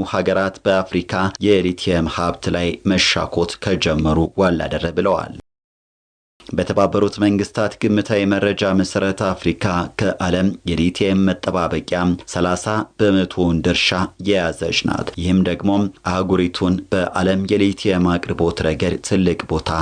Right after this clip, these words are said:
ያሰጣታል። ከዛ ባለፈ ሁኔታው የአፍሪካ ሀገራትን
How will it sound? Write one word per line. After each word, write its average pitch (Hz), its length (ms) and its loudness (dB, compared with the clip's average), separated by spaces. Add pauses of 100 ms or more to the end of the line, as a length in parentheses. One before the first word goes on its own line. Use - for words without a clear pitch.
(220)
ያሰጣታል። 87 920 -2 (140)
ከዛ 87 220 -2 (100)
ባለፈ 101 360 2 (140)
ሁኔታው 104 500 0
የአፍሪካ 101 500 0
ሀገራትን 98 600 0